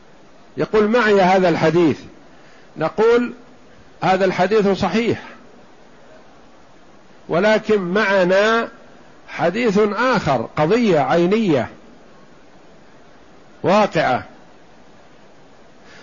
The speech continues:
فعائشة رضي الله عنها في مكة لما أرادت العمرة،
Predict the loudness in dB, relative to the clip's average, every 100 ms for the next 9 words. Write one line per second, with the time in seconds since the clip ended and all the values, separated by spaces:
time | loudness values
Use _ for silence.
0 | -12 -2 0 2 2 2 2 4 4 4
1 | 4 4 4 2 2 2 2 2 2 2
2 | 2 -2 0 2 2 0 0 0 0 0
3 | 2 2 2 2 2 2 2 2 2